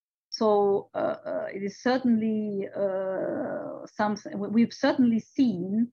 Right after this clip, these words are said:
that multilateral organizations have more and more difficulties, uh, doing their job. At the same time, um, I don't think that you can say multilateralism is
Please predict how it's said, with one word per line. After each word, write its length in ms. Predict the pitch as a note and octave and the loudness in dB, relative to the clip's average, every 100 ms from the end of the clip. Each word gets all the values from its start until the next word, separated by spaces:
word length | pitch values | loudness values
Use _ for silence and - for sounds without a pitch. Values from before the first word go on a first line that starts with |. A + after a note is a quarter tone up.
| _ _ _ | _ _ _
that 140 | G3+ | -2
multilateral 640 | A3 G#3 G#3 G#3 G#3+ G#3 G3+ | 2 2 2 0 -2 -4 -6
organizations 720 | G3 G3+ F#3+ G3 G3 G3+ G3 | -4 -4 -4 -4 -4 -4 -8
have 120 | F#3+ F3+ | -8 -6
more 200 | G3+ G3 | -2 -2
and 100 | F3+ | -2
more 140 | G3 | -2
difficulties, 920 | F#3+ A3 G3 - F3+ F3 F3 F3 - - - | -2 -4 -6 -8 -12 -10 -12 -12 -14 -16 -10
uh, 60 | F3+ | -10
doing 260 | G3 F#3 F3+ | -8 -6 -6
their 140 | E3 | -6
job. 380 | D#3+ E3 E3 - _ _ _ _ _ _ _ _ _ _ _ _ _ G#3 | -6 -4 -4 -6 _ _ _ _ _ _ _ _ _ _ _ _ _ -2
At 140 | G#3 | 0
the 60 | G#3 | -2
same 360 | - C4 C4 | 0 4 4
time, 720 | C4 E4 C#4+ F#3+ G#3 B3+ E4 - | 2 0 0 -2 -4 -2 -4 -8
um, 360 | A3 A3 A3 A3 | -8 -4 -4 -4
I 100 | G#3+ | -4
don't 240 | G3+ B3+ E4 | 0 0 2
think 180 | E4 | 0
that 140 | D#4+ A#3 | 0 -4
you 80 | A3+ | -4
can 160 | A#3 | -4
say 160 | A3 A3+ | -2 -4
multilateralism 920 | A3 G#3 G#3+ G#3 G3+ G3+ G3+ F#3+ F#3+ | -4 -4 -4 -4 -4 -4 -6 -4 -6
is 100 | F3 | -8